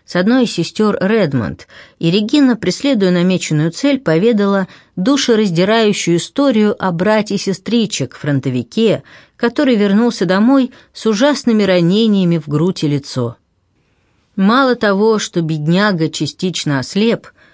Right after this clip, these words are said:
у него развился рак желудка. Вылечить его нельзя, и единственное, чем можно помочь несчастному, изувеченному, обречённому страдальцу,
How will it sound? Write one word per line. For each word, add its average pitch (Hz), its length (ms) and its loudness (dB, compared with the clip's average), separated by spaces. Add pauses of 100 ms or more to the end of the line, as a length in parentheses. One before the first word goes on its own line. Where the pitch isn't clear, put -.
(300)
у 190 80 -2
него 269 240 2
развился 202 560 0
рак 156 180 0
желудка. 135 600 -6 (760)
Вылечить 165 580 0
его 139 160 0
нельзя, 160 580 0
и 165 80 2
единственное, 196 720 0
чем 175 200 -2
можно 175 340 0
помочь 156 420 -2
несчастному, 190 760 -2
изувеченному, 151 800 -2
обречённому 175 540 0
страдальцу, 214 760 -2